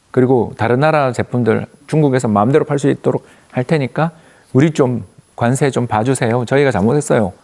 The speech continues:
자, 이제 세 번째를 해야 될 거 아니에요. 가능할까요? 이천십칠 년 시진핑 주석이 했는데 칠 년 지나서도 아직 그 자리에 있잖아요. 이천십일 년, 십이 년에 일본 상품 불매 운동 할 때 그때 주석이 됐잖아요. 그게 다 이 사람이 한 거라고요. 근데 자기가 했던 걸 잘못했어요라고 할 수 있어요?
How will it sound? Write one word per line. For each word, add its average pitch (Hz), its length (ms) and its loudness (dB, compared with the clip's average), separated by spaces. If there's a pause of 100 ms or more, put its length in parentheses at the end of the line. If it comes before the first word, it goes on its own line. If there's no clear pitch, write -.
자, 143 100 0
이제 147 140 4
세 220 160 2
번째를 220 320 4
해야 208 120 4
될 180 120 2
거 107 100 -2
아니에요. 87 220 -2 (180)
가능할까요? 185 540 2 (140)
이천십칠 185 540 2
년 170 380 4
시진핑 175 540 4
주석이 135 320 0
했는데 120 600 0 (140)
칠 - 160 0
년 202 140 6
지나서도 156 400 2
아직 135 160 -2
그 147 80 2
자리에 143 200 2
있잖아요. 85 300 -4 (280)
이천십일 185 520 4
년, 180 100 4
십이 180 300 4
년에 160 420 4 (140)
일본 165 260 2
상품 170 540 2
불매 165 380 6
운동 147 340 2
할 151 100 2
때 143 160 -2
그때 156 340 0
주석이 127 360 0
됐잖아요. 107 480 -2
그게 220 160 4
다 180 140 2
이 196 80 2
사람이 247 260 4
한 156 160 4
거라고요. 110 500 0
근데 170 100 2
자기가 175 260 4
했던 185 240 2
걸 151 260 2
잘못했어요라고 151 640 2
할 170 80 2
수 170 120 0
있어요? 165 260 0